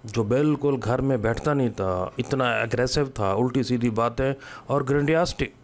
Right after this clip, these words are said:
बड़े बड़े दावे करना, वो चार दिन के अंदर पेशेंट स्टेबल हो गया, उसके पेरेंट्स सेटिस्फाइड हुए हैं, तो वो जा रहे हैं। और सिर्फ और सिर्फ ये ईसीटी मशीन से है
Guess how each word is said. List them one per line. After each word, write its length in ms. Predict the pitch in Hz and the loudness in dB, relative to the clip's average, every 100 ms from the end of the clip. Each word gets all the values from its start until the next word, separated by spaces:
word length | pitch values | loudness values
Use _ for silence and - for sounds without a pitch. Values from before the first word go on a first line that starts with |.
| 107 | -4
बड़े 160 | 127 | 0
बड़े 180 | 139 139 | 2 2
दावे 320 | 123 127 151 | 2 2 2
करना, 340 | 160 117 98 98 104 - - - - 131 | 0 -2 -2 -4 -6 -12 -20 -20 -6 -2
वो 80 | |
चार 340 | 143 151 160 175 | 0 2 0 2
दिन 200 | 170 170 | 0 0
के 140 | 160 | 0
अंदर 480 | 147 - 175 196 196 | -2 0 0 2 0
पेशेंट 300 | 170 151 143 | 0 0 0
स्टेबल 400 | - 107 95 90 | 0 0 0 -2
हो 100 | 92 | 0
गया, 260 | 110 147 165 - - - - - - - - - | 0 0 -2 -12 -20 -20 -20 -20 -20 -20 -10 -6
उसके 220 | 120 139 | -2 -2
पेरेंट्स 400 | 131 127 139 - | 0 0 0 0
सेटिस्फाइड 600 | 127 127 120 123 123 110 | -2 -2 -2 0 0 2
हुए 220 | 110 127 | 2 2
हैं, 220 | 139 143 | 2 0
तो 120 | 139 123 | 0 0
वो 120 | 110 | 2
जा 220 | 95 92 | 0 0
रहे 140 | 90 | -2
हैं। 100 | 85 - - - - - - - - - | -6 -10 -20 -20 -20 -20 -20 -20 -18 -12
और 80 | 113 | -8
सिर्फ 300 | - 156 - | -2 -2 -2
और 60 | 139 | -2
सिर्फ 240 | - 120 | -2 -2
ये 140 | 113 113 | 0 0
ईसीटी 320 | - 117 127 | -2 -2 0
मशीन 360 | 123 - 127 | 0 0 0
से 200 | 123 127 | 0 0
है 200 | 120 117 | 0 0